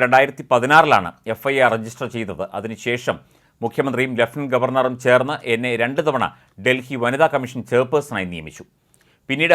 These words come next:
ഹൈക്കോടതി സ്റ്റേ ചെയ്ത കേസ് പൂർണ്ണമായും വ്യാജമായിരുന്നു എന്നും സ്വാതി എക്സിൽ കുറിക്കുന്നു.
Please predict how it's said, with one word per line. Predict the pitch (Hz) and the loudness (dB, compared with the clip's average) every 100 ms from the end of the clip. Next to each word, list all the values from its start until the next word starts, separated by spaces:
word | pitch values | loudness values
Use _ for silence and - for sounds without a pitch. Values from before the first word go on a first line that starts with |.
| 147 | 4
ഹൈക്കോടതി | 147 175 165 156 - | 4 4 2 2 -2
സ്റ്റേ | 147 151 | 0 0
ചെയ്ത | 165 147 135 | -2 -4 -2
കേസ് | 131 - 143 | -6 -8 0
പൂർണ്ണമായും | 147 156 147 135 113 | 2 2 0 0 2
വ്യാജമായിരുന്നു | 110 104 95 78 76 73 82 _ _ _ - 110 | 4 4 0 -4 -8 -12 -20 _ _ _ -10 -8
എന്നും | 117 139 | -8 -10
സ്വാതി | - 110 104 110 | -4 -2 -2 -8
എക്സിൽ | 104 120 104 | -10 -8 -8
കുറിക്കുന്നു. | 104 98 113 | -8 -8 -8